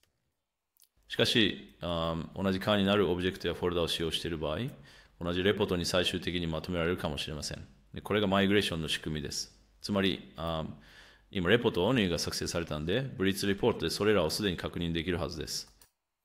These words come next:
これらのすべてのレポートはこのカバーカテゴリーで作成されますが、このカテゴリーのカウントはフォームを開いたときにのみ更新されます。それではちょっと閉じてもう一度開けてみましょう。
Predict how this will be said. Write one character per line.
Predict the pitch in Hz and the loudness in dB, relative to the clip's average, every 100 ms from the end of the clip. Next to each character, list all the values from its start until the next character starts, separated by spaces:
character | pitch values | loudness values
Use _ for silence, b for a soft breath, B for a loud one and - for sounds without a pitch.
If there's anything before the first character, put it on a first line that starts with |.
| _ _ _ | _ _ _
こ | - | 2
れ | 104 | 4
ら | 98 | 6
の | 92 | 4
す | 92 | 4
べ | 107 107 | 4 4
て | |
の | 95 92 | 4 4
レ | 110 | 4
ポ | 107 | 2
ー | |
ト | - | 0
は | 82 | -2
こ | - 82 | -2 -6
の | 85 | -4
カ | 90 | -2
バ | 85 | -2
ー | |
カ | 82 82 | -2 -6
テ | 87 | -4
ゴ | 85 | -2
リ | |
ー | |
で | 80 | -2
作 | - - | -4 -6
成 | - 82 | -6 -6
さ | 85 | -6
れ | 82 | -6
ま | 80 | -6
す | - | -6
が、 | 87 95 139 B B B B | -8 -8 -10 B B B B
こ | - | -10
の | 82 | -6
カ | 95 | -2
テ | 95 | 2
ゴ | 95 | 2
リ | 90 | 2
ー | |
の | 85 | 0
カ | 92 | -2
ウ | |
ン | 90 | 0
ト | 82 | -2
は | 80 | -2
フ | 110 | 0
ォ | |
ー | 104 | 2
ム | 92 | 2
を | 82 | 0
開 | 90 90 | 2 0
い | |
た | - | 0
と | 78 | -6
き | 78 71 | -6 -6
に | 95 | -6
の | 85 | -4
み | 85 85 | -4 -4
更 | 87 | -4
新 | 80 - | -4 -4
さ | - | -6
れ | - | -8
ま | - | -8
す。 | - - _ _ B B B B | -10 -12 _ _ B B B B
そ | - 87 | -6 0
れ | |
で | 104 | 4
は | 101 | 4
ち | 101 | 2
ょ | |
っ | |
と | - | -2
閉 | 82 110 104 | -2 0 0
じ | 78 | 0
て | 90 | -2
も | 113 85 | -2 -4
う | |
一 | 85 87 | -4 -4
度 | 85 | -4
開 | 80 | -6
け | - | -6
て | |
み | 80 | -6
ま | 78 | -6
し | 80 | -6
ょ | 78 - | -6 -8
う。 | - - | -12 -20